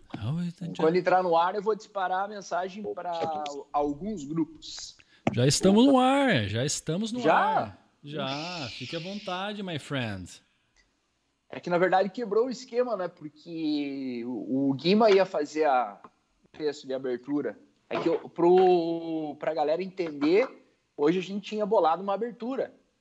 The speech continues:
Speaker 1: Ah, sim. <laughs>
Speaker 2: Só não fizemos um ensaio, mas a ideia a gente esboçou.
Speaker 1: A gente só esqueceu de comentar com a galera que a gente ia fazer uma,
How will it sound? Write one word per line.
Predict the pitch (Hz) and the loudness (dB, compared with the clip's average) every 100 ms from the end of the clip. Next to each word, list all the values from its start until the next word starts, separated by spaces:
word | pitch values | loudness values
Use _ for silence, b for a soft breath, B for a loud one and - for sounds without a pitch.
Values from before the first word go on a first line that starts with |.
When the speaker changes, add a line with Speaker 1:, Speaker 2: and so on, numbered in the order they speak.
| _ _ - | _ _ -12
Speaker 1:
Ah, | 123 113 120 | -8 -6 -6
sim. | - 127 120 - - - | -8 -10 -12 -16 -14 -10
<laughs> | 139 139 - _ _ _ _ _ _ _ _ _ | -10 -12 -20 _ _ _ _ _ _ _ _ _
Speaker 2:
Só | - 175 | -2 -2
não | 190 | 0
fizemos | 185 175 190 180 | -4 -4 -4 -6
um | |
ensaio, | 254 - - 233 160 131 | -8 -4 0 2 2 -2
mas | 135 131 | -6 -6
a | 139 | -6
ideia | 135 113 117 127 151 185 | -6 -4 -2 0 -2 -4
a | 208 | -6
gente | 185 202 - 220 214 220 214 214 214 208 190 | -8 -10 -10 -8 -6 -4 -4 -2 -4 -6 -4
esboçou. | 170 208 240 - 202 143 - - _ _ _ _ _ _ _ _ _ B B B B B B B - | 4 6 6 6 6 6 0 -14 _ _ _ _ _ _ _ _ _ B B B B B B B -12
Speaker 1:
A | |
gente | 101 - | -4 0
só | |
esqueceu | 123 156 120 151 | 2 2 4 4
de | 151 | 4
comentar | 185 190 202 202 190 | 2 2 2 2 2
com | 175 | 2
a | |
galera | 147 139 131 123 | 2 2 2 0
que | 127 | -2
a | |
gente | 117 127 | -2 -2
ia | 113 | -2
fazer | - 117 120 | -4 -4 -4
uma, | 107 | -6